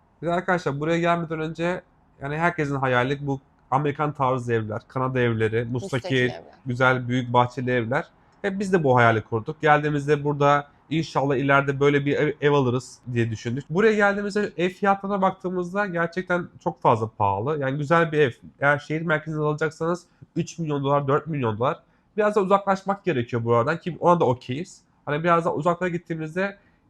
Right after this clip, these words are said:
Speaker 1: bizim hayal ettiğimiz ev, yani müstakil, güzel, büyük bir ev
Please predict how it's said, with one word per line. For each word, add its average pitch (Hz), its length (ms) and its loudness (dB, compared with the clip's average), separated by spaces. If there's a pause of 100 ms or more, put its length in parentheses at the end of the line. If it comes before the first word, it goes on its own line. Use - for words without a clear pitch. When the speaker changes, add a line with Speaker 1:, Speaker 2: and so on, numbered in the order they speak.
Speaker 1:
bizim 165 200 0
hayal 190 240 4
ettiğimiz 120 360 -2
ev, 127 160 -4 (100)
yani 107 360 -4 (140)
müstakil, 143 500 -6 (380)
güzel, 135 380 2
büyük 147 280 0
bir - 80 -4
ev 196 100 0